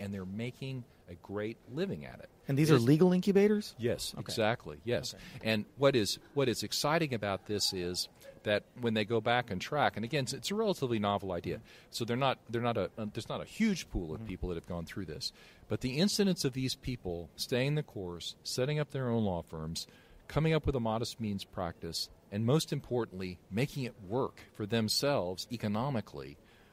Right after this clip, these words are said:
Speaker 1: the preliminary indications are enormously, enormously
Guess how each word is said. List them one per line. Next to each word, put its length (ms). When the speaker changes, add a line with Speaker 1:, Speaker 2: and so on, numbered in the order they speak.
Speaker 1:
the 80
preliminary 440
indications 600
are 180
enormously, 920
enormously 920